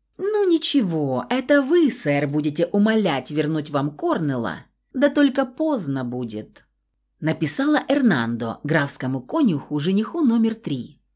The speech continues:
Ответила на приглашение снабдить графский приём десертами и открыла последнее письмо.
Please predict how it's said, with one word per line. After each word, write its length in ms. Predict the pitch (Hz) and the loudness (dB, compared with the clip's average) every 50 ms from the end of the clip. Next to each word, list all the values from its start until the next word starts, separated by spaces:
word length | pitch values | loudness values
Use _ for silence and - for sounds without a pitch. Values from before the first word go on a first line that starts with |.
| _ _ _ - | _ _ _ 0
Ответила 480 | 190 196 - 285 349 349 - 185 180 | 0 0 2 2 2 2 4 2 4
на 100 | 180 175 | 4 4
приглашение 640 | 175 180 165 160 180 175 175 - - 240 202 175 160 | 2 0 0 0 0 0 0 0 0 2 2 2 2
снабдить 500 | 156 - 170 156 147 147 147 151 147 147 | 0 0 -2 -2 -2 -2 -4 -6 -6 -4
графский 460 | 147 156 151 147 143 - - 156 147 | 0 0 0 0 0 -4 -4 -6 -4
приём 420 | 147 151 151 147 143 147 143 143 123 | -2 -2 -2 -2 0 0 -2 -2 -4
десертами 720 | 131 131 - - - 120 120 113 117 - - 180 190 208 | -4 -6 -6 -6 -6 -4 -6 -6 -6 -6 -6 -2 -2 -2
и 260 | 220 220 214 302 320 311 - | -2 0 0 0 -2 0 -2
открыла 580 | - 330 320 - - 220 208 220 214 208 214 214 | -4 -4 -4 -4 -4 -2 -2 0 0 0 0 -2
последнее 720 | 214 226 226 - - 196 170 143 120 101 110 120 123 117 120 | -2 -6 -6 -4 -4 -2 -2 -2 -2 -4 -4 -4 -6 -6 -6
письмо. 640 | - 127 143 - - 139 131 120 101 - - | -8 -8 -8 -6 -6 -6 -6 -6 -8 -10 -14